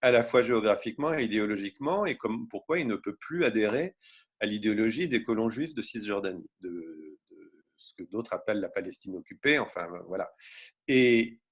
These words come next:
je veux dire, on va pas se faire des amis dans la communauté juive avec un, avec un, un livre comme ça. Mais c'est un magnifique récit sur ce que c'est que d'être né dans un lieu avec une idéologie juive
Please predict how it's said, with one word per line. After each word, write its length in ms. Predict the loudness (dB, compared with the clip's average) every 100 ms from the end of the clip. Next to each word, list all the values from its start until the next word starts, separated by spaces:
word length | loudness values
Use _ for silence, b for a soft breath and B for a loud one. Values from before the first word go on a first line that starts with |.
| _
je 100 | -16
veux 60 | -8
dire, 140 | -4
on 20 | -2
va 80 |
pas 120 | -2 -2
se 80 |
faire 120 | 0 0
des 200 | 0 0
amis 160 | 0
dans 80 | 2
la 140 | 0 -2
communauté 500 | -4 -6 -6 -2 0
juive 300 | 2 2 2
avec 260 | -2 -4
un, 240 | -8 -8 -8
avec 280 | -6 -6 -6
un, 340 | -8 -8 -10 -14 -12
un 100 | -10
livre 200 | -8 -8
comme 160 | -10
ça. 280 | -8 -12 -12 _ B B _
Mais 480 | 4 8 8 4 -8 _ _ _ _ _
c'est 640 | -14 -8 0 2 2 -4 -6
un 140 | -2
magnifique 840 | 2 4 4 0 -6 -10 -12 -20 _ -6
récit 640 | -6 -4 -12 -10 -6 -6
sur 240 | -6 -8 -8
ce 100 | -6
que 120 | -6
c'est 580 | -6 -2 2 2 0 -10 _ _ _ _ _
que 100 | 2
d'être 280 | 4 2 2
né 280 | 4 6
dans 240 | 6 4 4
un 80 | 4
lieu 280 | 4 6
avec 300 | 6 4 0
une 120 | -2 0
idéologie 960 | 2 2 2 0 -4 -8 -4 -2 -2
juive 400 | -2 -4 -4 -6